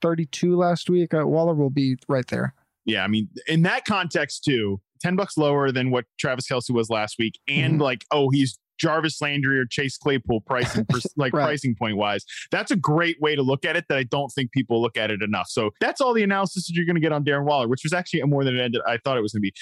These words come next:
Speaker 2: My guy Tyler
Speaker 1: <laughs>
Speaker 2: Higbee here, I didn't go for any of the expensive ones 'cause I was like, "Uh, yeah, if you're not playing Darren Waller at freaking twenty-two dollars, like, what are you
Speaker 1: Yeah,
Speaker 2: doing?"
Speaker 1: what are
Speaker 2: I'm
Speaker 1: you
Speaker 2: not
Speaker 1: doing?
Speaker 2: gonna, I'm not gonna advocate for George Kittle at twenty-three. Sure, it's hell not gonna <laughs> advocate for Ch-,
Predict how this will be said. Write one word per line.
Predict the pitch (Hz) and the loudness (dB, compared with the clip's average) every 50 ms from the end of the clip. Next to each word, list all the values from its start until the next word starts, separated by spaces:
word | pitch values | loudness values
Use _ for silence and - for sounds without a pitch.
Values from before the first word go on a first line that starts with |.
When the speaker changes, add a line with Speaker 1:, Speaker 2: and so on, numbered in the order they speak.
| - - - - | -14 -12 -6 -2
Speaker 2:
My | 165 - | 0 0
guy | - 254 - | 0 0 0
Tyler | 196 151 208 202 202 190 170 | 0 0 2 2 2 0 0
Speaker 1:
<laughs> | |
Speaker 2:
Higbee | 160 185 202 196 185 165 | 0 0 0 0 2 2
here, | 160 151 151 147 | 2 4 2 2
I | 139 160 202 | 2 2 0
didn't | 240 240 190 | 0 0 2
go | 208 202 | 2 0
for | 170 - 196 | 0 0 0
any | 175 175 180 175 | 0 0 0 0
of | 170 156 | 0 2
the | 147 156 | 2 2
expensive | 151 139 - - 170 170 156 - 151 | 0 0 -2 -2 -2 -2 -2 -2 0
ones | 127 139 131 127 - | 0 0 0 0 0
'cause | - | 0
I | 147 | 0
was | 143 | 0
like, | 139 147 - - | 0 -2 -2 0
"Uh, | 180 165 160 | 0 0 2
yeah, | 180 196 226 202 | 2 0 0 0
if | 127 - | 0 0
you're | 180 | 0
not | 185 196 202 196 | 0 0 0 -2
playing | - 202 196 190 - | -2 0 0 2 2
Darren | 175 180 180 170 156 | 2 2 2 2 2
Waller | 160 165 170 156 143 | 4 4 4 2 2
at | 135 | 0
freaking | - 160 151 151 127 | -2 -2 0 0 0
twenty-two | 131 160 151 143 131 143 | 0 0 0 0 2 2
dollars, | 135 131 135 131 127 120 120 117 | 2 4 4 2 2 2 0 -2
like, | 120 113 - | -4 -4 -2
what | 131 135 135 | 0 0 2
are | 135 | 2
you | 120 117 | 2 2
Speaker 1:
Yeah, | 135 131 | 2 2
Speaker 2:
doing?" | 123 127 135 | 0 2 2
Speaker 1:
what | 139 | 2
are | 135 | 2
Speaker 2:
I'm | 131 | 2
Speaker 1:
you | |
Speaker 2:
not | 135 - 131 127 | 2 2 0 0
Speaker 1:
doing? | - - | 0 -2
Speaker 2:
gonna, | 156 - - 175 - - - - - | -2 -4 -8 -16 -20 -20 -14 -4 0
I'm | 147 | 2
not | 180 190 196 - | 2 2 2 0
gonna | 208 190 | 0 0
advocate | 175 165 165 170 160 160 147 - 165 160 139 | 0 0 0 0 -2 -2 -2 -2 -2 -4 -2
for | - 147 147 | -2 -2 0
George | 131 143 156 160 156 - | 2 2 2 2 2 0
Kittle | - - 165 151 156 143 135 | -2 -2 -2 0 2 2 0
at | 123 - - | 0 -2 -2
twenty-three. | 127 120 117 113 107 - 117 113 110 113 113 123 - - - - - | -2 0 0 0 -2 -2 -2 0 0 0 -2 -4 -6 -10 -20 -16 -12
Sure, | - - - - 202 196 180 | -10 -6 -2 0 0 2 2
it's | 165 147 - - - 139 | 0 0 -4 -6 -4 -2
hell | - 190 180 185 190 | 0 2 2 2 2
not | 185 185 180 175 - | 2 0 -2 -2 -2
gonna | 180 180 | -2 -2
<laughs> | 160 | 0
advocate | 147 170 180 165 143 170 - - 170 165 - | 0 -2 -2 -2 -4 -4 -4 -4 -6 -4 -4
for | - 139 | -6 -10
Ch-, | 127 - - - | -8 -8 -8 -10